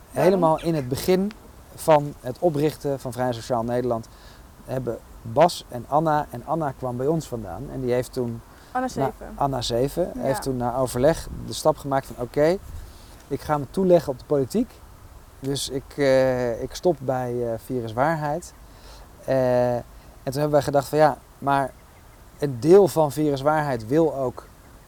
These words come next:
Speaker 1: het politieke geluid laten horen. Maar wij als Virus Waarheid gaan geen politieke partij worden." Ehm,
Speaker 2: Waarom
Speaker 1: welke
Speaker 2: niet eigenlijk?
Speaker 1: Ja, omdat wij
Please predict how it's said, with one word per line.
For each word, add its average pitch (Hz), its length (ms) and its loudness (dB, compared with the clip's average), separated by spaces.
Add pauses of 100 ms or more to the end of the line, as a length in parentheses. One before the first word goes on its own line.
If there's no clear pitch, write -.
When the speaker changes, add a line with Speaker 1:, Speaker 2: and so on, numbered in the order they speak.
Speaker 1:
het 135 180 -8
politieke 160 440 -2
geluid 165 340 0
laten 151 280 0
horen. 143 420 0 (420)
Maar 127 120 -6
wij 143 260 4
als 151 220 -2
Virus 143 280 -2
Waarheid 151 380 0
gaan 151 200 -2
geen 175 240 -4
politieke 131 360 -2
partij 151 380 -2
worden." 85 260 -12 (1300)
Ehm, 131 420 4 (380)
Speaker 2:
Waarom 226 280 -2
Speaker 1:
welke 180 260 6
Speaker 2:
niet - 100 2
eigenlijk? 370 300 -6 (540)
Speaker 1:
Ja, 170 180 2
omdat 190 320 0
wij 170 340 4